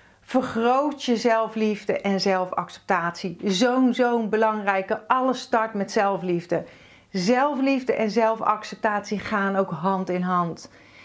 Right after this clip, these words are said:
En wanneer je meer accepteert zoals je bent,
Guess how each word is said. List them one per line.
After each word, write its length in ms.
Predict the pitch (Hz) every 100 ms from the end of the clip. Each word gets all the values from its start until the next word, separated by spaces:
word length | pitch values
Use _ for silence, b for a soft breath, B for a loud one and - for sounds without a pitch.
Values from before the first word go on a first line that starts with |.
| B
En 160 | - 220
wanneer 420 | 233 233 247 240
je 100 | 208
meer 380 | 202 220 247 254
accepteert 600 | 233 220 202 - 214 196
zoals 200 | 208 196
je 100 | 202
bent, 420 | 180 190 185 185